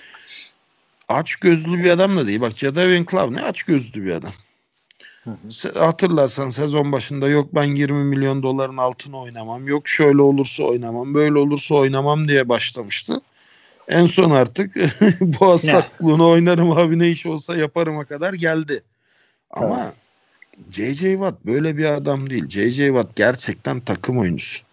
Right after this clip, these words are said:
Speaker 1: Adama desen ki, "Ya J J, yani paramız yok, ne yapacağız?" bedavaya bile oynayacak bir oyuncu.
Speaker 2: Ya, e, şey zamanında, fırtına zamanında yaptıkları zaten yılın adamı seçilmişti.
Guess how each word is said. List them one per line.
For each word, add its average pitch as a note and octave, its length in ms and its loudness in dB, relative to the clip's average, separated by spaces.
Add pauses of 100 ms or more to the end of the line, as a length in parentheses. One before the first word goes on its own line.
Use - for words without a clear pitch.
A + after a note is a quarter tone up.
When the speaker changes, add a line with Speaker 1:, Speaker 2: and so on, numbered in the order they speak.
(460)
Speaker 1:
Adama D3 380 6
desen D3+ 400 4
ki, C3+ 140 -4
"Ya B2 300 2 (1200)
J C#3+ 220 0
J, D#3 120 4
yani C#3 500 4
paramız C3+ 460 2
yok, C#3 180 0
ne C#3 80 -2
yapacağız?" C#3+ 500 2
bedavaya C#3+ 600 4
bile D3+ 160 -4
oynayacak C#3+ 680 -6
bir B2+ 100 -14
oyuncu. F#2 440 -14 (600)
Speaker 2:
Ya, A2 240 -10 (140)
e, A#2+ 1600 -6
şey C#3+ 220 6
zamanında, C#3+ 360 6
fırtına D3+ 420 -2
zamanında D3 360 2
yaptıkları D3 560 0 (640)
zaten C#3 360 0
yılın C#3+ 260 0
adamı C#3 260 0
seçilmişti. B2+ 640 -8